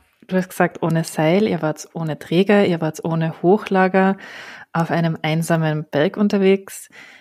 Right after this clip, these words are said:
Wenn man jetzt so die aktuellen Diskussionen rund um die Achttausender anschaut, also Rekordjagden, Todesfälle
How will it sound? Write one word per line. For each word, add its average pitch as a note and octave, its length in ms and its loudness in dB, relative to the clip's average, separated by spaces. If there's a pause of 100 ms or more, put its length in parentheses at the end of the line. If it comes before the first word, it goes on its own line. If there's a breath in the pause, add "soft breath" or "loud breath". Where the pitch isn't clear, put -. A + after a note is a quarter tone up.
(120)
Wenn F3+ 120 4
man F#3 120 6
jetzt F3+ 260 2
so F#3 100 2
die F3+ 300 4
aktuellen F3+ 540 0
Diskussionen F3 960 2
rund F3 440 0
um D#3+ 200 0
die D#3+ 280 0
Achttausender D#3 840 0
anschaut, E3+ 680 -4
also D#3+ 340 2
Rekordjagden, D#3+ 960 0
Todesfälle D#3 1040 -2